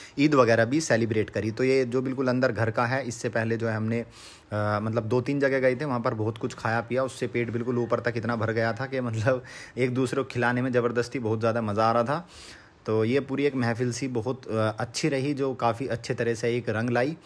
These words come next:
और यहाँ पर जो कुछ स्पेशली ख़ास दोस्त थे, वो मैं आपको दिखाने वाला हूँ। दो ये थे वो चारों, जो आपके चारों सामने बैठे हैं, ये, अ, सब इंस्पेक्टर कुलदीप, जो साथ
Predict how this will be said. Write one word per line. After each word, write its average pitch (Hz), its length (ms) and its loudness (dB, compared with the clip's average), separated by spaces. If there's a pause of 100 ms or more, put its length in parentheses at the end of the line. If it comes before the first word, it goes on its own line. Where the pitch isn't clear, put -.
(340)
और 117 260 2
यहाँ 123 160 2
पर 135 160 0
जो 143 120 0
कुछ 131 360 -4
स्पेशली 139 440 0
ख़ास 127 320 4
दोस्त 127 380 2
थे, 143 40 4
वो 131 140 2
मैं 123 120 4
आपको 117 220 0
दिखाने 113 320 0
वाला 110 240 0
हूँ। 127 220 -2
दो 113 320 4
ये 113 320 2
थे 131 60 2
वो 127 120 0 (340)
चारों, 123 320 2
जो 117 140 2
आपके 117 240 2
चारों 117 260 0
सामने 113 300 -4
बैठे 113 280 -2
हैं, 123 120 -4
ये, 117 260 2
अ, 110 140 -2 (540)
सब 104 160 -4
इंस्पेक्टर 110 420 -4
कुलदीप, 110 400 -2
जो 117 120 -2
साथ 107 200 0